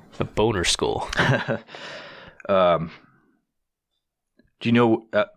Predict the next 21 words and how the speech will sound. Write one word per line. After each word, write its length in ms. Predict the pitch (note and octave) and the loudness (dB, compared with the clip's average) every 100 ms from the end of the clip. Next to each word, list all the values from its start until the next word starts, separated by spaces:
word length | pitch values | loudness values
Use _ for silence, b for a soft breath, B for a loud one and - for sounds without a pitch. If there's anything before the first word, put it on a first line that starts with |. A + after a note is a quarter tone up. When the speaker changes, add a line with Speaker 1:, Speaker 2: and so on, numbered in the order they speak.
| - | -6
Speaker 2:
I 80 | A2+ | -2
mean, 280 | A#2 A2 G#2 B B B B B B | 0 -2 -4 B B B B B B
the 80 | A2 | -2
Bone 240 | B2+ D3 | 0 2
Room's 220 | D#3 C#3 | 2 0
great, 340 | G2+ A#2+ F3+ - _ _ _ | 2 2 2 -4 _ _ _
but, 160 | A2 G#2+ - - | -6 -6 -6 -2
uh, 100 | A2 | -2
you 120 | A2 G2+ | -2 -2
can 120 | A2 | 2
also 260 | G2 - | 2 2
find 220 | G2+ A2+ A#2+ | 0 2 2
them 100 | B2 | 2
on 80 | |
Instagram. 480 | C3 D#3+ - E2+ - - | 2 0 0 -2 -2 -6
The 120 | G#2+ G2+ | -2 2
wonderful 340 | G#2+ A2+ B2 | 4 4 4
world 360 | A#2 A#2+ B2+ A2 | 4 6 4 2
of 100 | F#2 | -2
Instagram 580 | G#2 A2 A2 A#2+ A2 | -2 0 2 2 4
land 380 | G#2 G#2 F2+ E2 | 4 4 2 -2